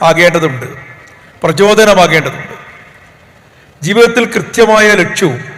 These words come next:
അർത്ഥവും നിർണ്ണയിക്കാൻ വിദ്യാർത്ഥികൾക്കാവണം. ചരിത്രങ്ങൾ വായിച്ചു തള്ളുന്നതിനപ്പുറം ജീവിതം കൊണ്ട് ചരിത്രം രചിക്കാൻ നമുക്ക് സാധിക്കണം. നമ്മുടെ പൂർവികർ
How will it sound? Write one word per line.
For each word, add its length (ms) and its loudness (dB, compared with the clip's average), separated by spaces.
അർത്ഥവും 500 2
നിർണ്ണയിക്കാൻ 680 0
വിദ്യാർത്ഥികൾക്കാവണം. 1120 0
ചരിത്രങ്ങൾ 840 0
വായിച്ചു 440 2
തള്ളുന്നതിനപ്പുറം 920 0
ജീവിതം 460 -2
കൊണ്ട് 540 0
ചരിത്രം 420 -2
രചിക്കാൻ 600 -2
നമുക്ക് 300 -4
സാധിക്കണം. 560 -2
നമ്മുടെ 220 0
പൂർവികർ 600 2